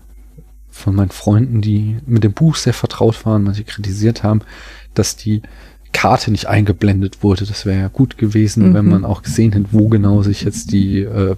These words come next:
Speaker 1: Gefährten gerade befinden. Das
Speaker 2: Mhm.
Speaker 1: würde ja in dem Film gar nicht klar werden, wo die da lang latschen. Und, äh, so ein Element war das halt, zwar jetzt nicht in Form einer Karte, aber eben in Form von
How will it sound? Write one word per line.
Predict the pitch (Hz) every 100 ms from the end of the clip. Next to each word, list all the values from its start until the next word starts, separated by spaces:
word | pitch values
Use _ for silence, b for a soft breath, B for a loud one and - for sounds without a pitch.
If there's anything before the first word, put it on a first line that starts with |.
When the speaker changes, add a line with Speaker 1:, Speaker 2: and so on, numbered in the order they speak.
| -
Speaker 1:
Gefährten | 107 - 101 110 110
gerade | 101 95 95
befinden. | 101 - 156 165 123 117 107
Das | 170
Speaker 2:
Mhm. | 170
Speaker 1:
würde | 107 104
ja |
in | 104
dem | 98
Film | - 123 107
gar | 110
nicht | 101 -
klar | - 101 104 101
werden, | 98 101 92 87
wo | 101
die | 95
da | 95 92
lang | 95 107
latschen. | 98 90 92 - - 123 B B B B B B -
Und, | 135 104 101 95 - - 120
äh, | 98 98 b b b b b - - 104
so | 107 101 117
ein | 139
Element | 113 104 110 120
war | 101
das | 101 - -
halt, | 98 -
zwar | - 95
jetzt | 92
nicht | 104 -
in | 107
Form | - 104
einer | 104 98
Karte, | - 85 107 - 110
aber | 101 104
eben | 101 95
in | 101
Form | - - 98 95 92
von | - 120 104 95 101